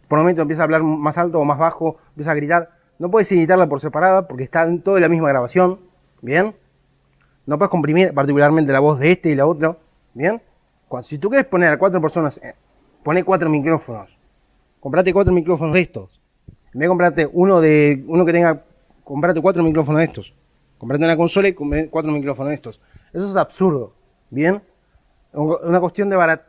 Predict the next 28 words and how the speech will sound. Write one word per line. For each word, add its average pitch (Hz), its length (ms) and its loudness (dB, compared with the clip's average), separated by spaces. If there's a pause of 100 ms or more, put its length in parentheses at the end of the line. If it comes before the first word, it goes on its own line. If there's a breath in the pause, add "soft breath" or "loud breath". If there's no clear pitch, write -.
abaratar, 151 460 0
dentro 170 240 0
de 147 60 0
comillas, 185 280 0
porque, 147 140 -2
eh, 143 240 -4
pero 139 240 -2
realmente 170 260 2
no 165 80 0
abaratás 143 320 0
nada. 147 320 -2
Porque 123 160 -8
yo 151 80 0
digo, 143 240 0 (240 soft breath)
voy 147 80 -8
a 147 40 0
comprarte 160 260 2
una 170 80 4
interfase 185 580 0
y 156 80 -6
cuatro 156 260 -2
micrófonos, 120 520 -8 (260)
¿bien? 202 240 -2 (640)
Y 131 60 -12
tenés 165 160 -2
cuatro 185 180 4
micrófonos 170 400 2
para, 131 340 -2